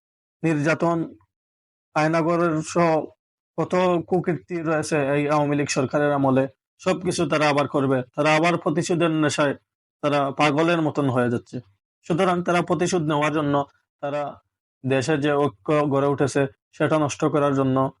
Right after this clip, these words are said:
তারা কাজ চালিয়ে যাচ্ছে। আমি দেশবাসী সহ সবাইকে অনুরোধ করে বলবো, আপনারা সবাই ঐক্যের পথে আসুন, বিভেদ নয়,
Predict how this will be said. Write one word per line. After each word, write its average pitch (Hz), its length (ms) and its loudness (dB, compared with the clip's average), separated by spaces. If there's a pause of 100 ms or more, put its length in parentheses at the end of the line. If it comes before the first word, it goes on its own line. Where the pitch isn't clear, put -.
(260)
তারা 127 280 0 (460)
কাজ 143 200 0
চালিয়ে 139 300 0
যাচ্ছে। 139 360 -4 (460)
আমি 147 380 -4 (280)
দেশবাসী 151 540 0
সহ 139 360 0 (200)
সবাইকে 180 680 -2 (880)
অনুরোধ 208 400 -2
করে 170 200 0
বলবো, 147 440 0 (280)
আপনারা 156 380 2
সবাই 151 360 0 (320)
ঐক্যের 170 380 0
পথে 156 220 -2
আসুন, 156 300 0 (460)
বিভেদ 147 320 0
নয়, 160 240 0